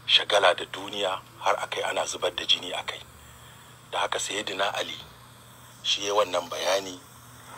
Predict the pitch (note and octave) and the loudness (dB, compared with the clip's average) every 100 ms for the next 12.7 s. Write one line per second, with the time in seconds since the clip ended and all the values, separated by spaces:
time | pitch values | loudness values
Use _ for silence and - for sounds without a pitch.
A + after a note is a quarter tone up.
0 | - - - F#2+ F#2+ - - - A2 - | -14 -8 -4 0 0 -2 -4 -2 0 -2
1 | - - F2+ F2+ F2 - F2 - - - | -4 -8 -4 -4 -4 -6 2 2 2 -6
2 | - - - - - - - - - - | -10 -8 -4 -4 -4 -10 -14 -16 -20 -20
3 | - - - - - - - - - F#2+ | -20 -20 -20 -20 -20 -20 -20 -20 -6 -4
4 | F2+ F2 - - - - - A#2 - - | -4 -6 -6 -6 -4 -6 -6 -4 -4 0
5 | F#2 F#2+ F#2 F2 - F2+ E2+ - - - | -2 -2 -6 -6 -2 -4 -4 -6 -4 -4
6 | - - - - - - - - - F#2 | -4 -8 -20 -20 -14 -14 -14 -18 -16 -10
7 | F2+ G#2+ A#2 G2+ G2+ G2 F#2+ G#2+ G2 G2+ | -4 -2 6 6 6 0 -2 -2 -4 -4
8 | G#2 G#2 - - - - - - - - | -4 -14 -18 -20 -20 -20 -20 -20 -16 -6
9 | - G2 F#2+ - - - F2+ - F#2 - | -4 -4 -6 -6 -4 -4 -4 -4 -4 -6
10 | - - - G2 - F#2+ - F2 F#2 F#2 | -6 -6 -6 -12 -10 -2 -2 -2 -4 -4
11 | F2 F2 E2+ E2+ - - F2 E2 D#2+ F2+ | -4 -4 -2 -2 -4 -10 -12 -6 -4 -4
12 | - F2+ E2+ F2+ - - - | -6 -10 -8 -6 -4 -4 -8